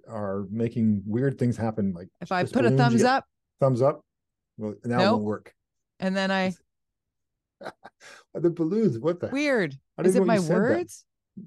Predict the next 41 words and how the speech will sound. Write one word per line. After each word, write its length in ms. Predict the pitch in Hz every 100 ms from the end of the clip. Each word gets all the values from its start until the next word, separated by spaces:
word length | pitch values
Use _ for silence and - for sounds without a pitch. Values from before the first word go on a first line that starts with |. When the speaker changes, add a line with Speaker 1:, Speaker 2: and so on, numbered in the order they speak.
| -
Speaker 2:
That 80 |
is 60 | 113
Speaker 1:
Yes, 120 | 107
Speaker 2:
so 140 | - 135
Speaker 1:
you 60 |
said, 60 | 107
Speaker 2:
bizarre. 200 | 120 117
Speaker 1:
you 40 | -
didn't 180 | - 170
Speaker 2:
Anyway. 400 | 156 123 117 120
Speaker 1:
say 460 | 113 104 95 92 87
happy. 320 | 107 175 - 82 87 _ 151
Um, 440 | 107 104 101 101 - _ _ _
anyway, 200 | 165 151
so 200 | 98 170
yes, 160 | 147 160
Speaker 2:
I'm 180 | 180 180
Speaker 1:
I 40 | 143
Speaker 2:
n-, 60 |
Speaker 1:
think 100 | 190
Speaker 2:
I'm 60 | 185
Speaker 1:
you're 60 | 160
right. 80 | 147
Speaker 2:
certainly 260 | - -
Speaker 1:
You're 80 | 185
Speaker 2:
not 80 | 180
Speaker 1:
right. 80 | 160
It's 140 | 160
a 40 | 156
very 140 | 165
Speaker 2:
happy. 80 | 170 151
Speaker 1:
good 80 |
point. 220 | - 113 - -
Speaker 2:
<laughs> 200 | 196 139
Speaker 1:
But 100 | 147
they've 140 | 147
done 120 | 151 180
the 120 | 170
opposite 340 | 160 165 135
in 60 | 113
council. 400 | 110 92 104